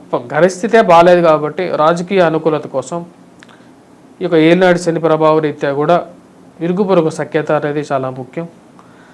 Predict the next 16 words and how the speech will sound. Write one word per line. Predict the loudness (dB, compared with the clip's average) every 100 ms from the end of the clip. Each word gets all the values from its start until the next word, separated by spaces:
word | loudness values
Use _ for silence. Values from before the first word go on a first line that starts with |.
| _ _ -4
సినిమా | -2 0 2
టెక్నీషియన్స్ | 0 -2 -4 -8 -6
కానీ | -4
ఎవరైనా | 0 2 2
సరే | 0 -4 -10
ఇంప్రూవ్‌మెంట్ | -8 -4 -2 0 -2
అవ్వాలి | -2 -4 -4
అంటే | -8 -6 -6 -6 -8
ఇరుగు | -4 -4
పొరుగు | -2 -2 -2
సఖ్యత, | -6 -8 -4
సంఘంలో | -2 -2 0 0 2
గౌరవం, | 4 4 4 2 -2
గుర్తింపు | -4 -6 -6 -4
రావాలి | -4 -6 -10
కదా. | -12